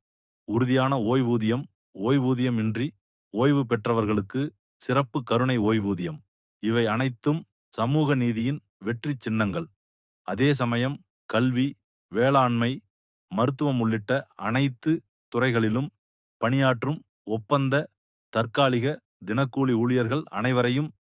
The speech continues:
நிரந்தரம் செய்ய வேண்டும் என்று பி எம் கே நிறுவன தலைவர் மருத்துவர் ச ராமதாசு ஐயா உறுதியாக வலியுறுத்துகிறார்.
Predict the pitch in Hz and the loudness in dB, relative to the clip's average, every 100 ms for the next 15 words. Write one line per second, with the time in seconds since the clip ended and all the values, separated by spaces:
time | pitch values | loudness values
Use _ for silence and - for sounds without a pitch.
0 | _ - 117 135 135 127 117 113 110 110 | _ -6 -2 0 0 -2 0 0 0 0
1 | 101 104 113 156 - _ _ _ _ - | -2 -2 -2 -4 -6 _ _ _ _ 0
2 | 143 131 120 139 156 - 107 120 123 110 | 0 0 0 -2 -4 -6 -2 0 0 0
3 | 110 117 139 - _ - 98 117 123 135 | -2 -2 -2 -6 _ -6 -2 -2 0 -2
4 | - _ _ _ _ 101 127 135 131 127 | -4 _ _ _ _ 0 2 2 0 -2
5 | 117 143 107 110 117 135 _ - 101 131 | -2 -4 -8 -2 -2 -2 _ -8 -2 2
6 | 139 127 120 110 110 98 95 98 113 | 2 2 2 2 0 -2 -4 -2 -2